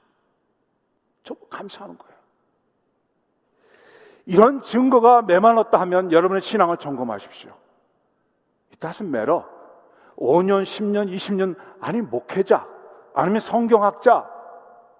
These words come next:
아, it doesn't matter. 제가 말씀을 준비하기 위해서 성경이 있는 거와 제 신앙생활을 해서 매일매일 하나님과 묵상하고 교제하는 건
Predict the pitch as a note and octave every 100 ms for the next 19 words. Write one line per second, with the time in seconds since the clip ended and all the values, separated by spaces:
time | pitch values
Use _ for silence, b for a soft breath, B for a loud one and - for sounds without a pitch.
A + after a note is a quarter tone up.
0 | _ _ _ _ _ _ _ _ - -
1 | - E3 A#2 D3+ - C3+ F2+ C#3+ - _
2 | _ _ _ _ _ _ _ _ _ _
3 | _ b b b F3+ G#3 A#3 - - -
4 | C3 D#3+ G#3+ - A3+ A#3 A#3 A3 A3+ A#3
5 | - - G3+ G#3+ A#3 A#3 G3+ F#3+ - G#3
6 | G#3 G3+ F#3+ F#3+ F3 E3 F#3+ D#3 - B
7 | B B - G3+ C4 B3+ - C#4 D4 B3+
8 | A3+ A3+ A3 G#3 A#3 A3+ E3 F3 G#3 A3
9 | G#3 G#3 F3 F3 G#3+ G3 F#3 G3 F#3+ D#3+
10 | - - - - F3 - G3+ F3+ E3 F#3
11 | F3+ E3+ E3 E3